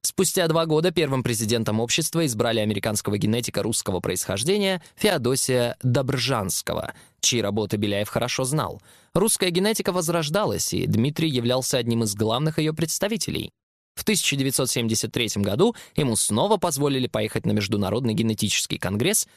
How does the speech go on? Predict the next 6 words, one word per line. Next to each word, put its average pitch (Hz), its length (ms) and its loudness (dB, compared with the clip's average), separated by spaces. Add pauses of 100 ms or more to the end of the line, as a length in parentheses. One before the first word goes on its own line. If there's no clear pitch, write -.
(120)
проходивший 139 520 0
в - 40 -14
Калифорнийском 110 640 0
университете 104 680 0
в 139 60 0
Беркли. 143 560 0